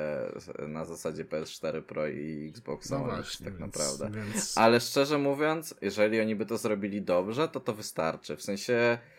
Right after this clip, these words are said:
Speaker 1: y, no, zbliża się Breath of the Wild dwa, na pewno. Czy oni teraz coś pokażą z tego w końcu?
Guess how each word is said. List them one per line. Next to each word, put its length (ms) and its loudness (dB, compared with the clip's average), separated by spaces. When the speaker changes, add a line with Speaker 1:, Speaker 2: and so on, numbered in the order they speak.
Speaker 1:
y, 60 -16
no, 240 0
zbliża 520 2
się 500 6
Breath 280 2
of 80 -2
the 100 4
Wild 300 2
dwa, 480 -4
na 100 -4
pewno. 640 -4
Czy 140 2
oni 260 2
teraz 320 2
coś 120 -12
pokażą 540 0
z 60 -12
tego 240 -2
w 80 -12
końcu? 640 -2